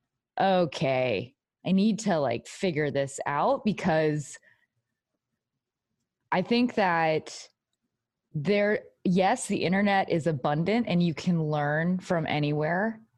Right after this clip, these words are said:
You can be, s-, you can YouTube how to make a Squarespace website.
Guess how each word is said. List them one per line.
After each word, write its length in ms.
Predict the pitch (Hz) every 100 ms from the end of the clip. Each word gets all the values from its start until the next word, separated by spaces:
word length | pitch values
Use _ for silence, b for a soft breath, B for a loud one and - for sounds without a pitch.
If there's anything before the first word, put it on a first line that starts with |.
| _ -
You 140 | 175
can 380 | - 175 160 143 -
be, 120 | 175
s-, 240 | 180 - -
you 160 | 196
can 420 | 190 170 156 147 - _ - 123 151
YouTube 840 | 151 185 220 220 - 240 247 214
how 240 | 220 202 220
to 80 | 226
make 180 | 233 226
a 40 |
Squarespace 480 | - 180 - 151 139
website. 380 | 139 135 120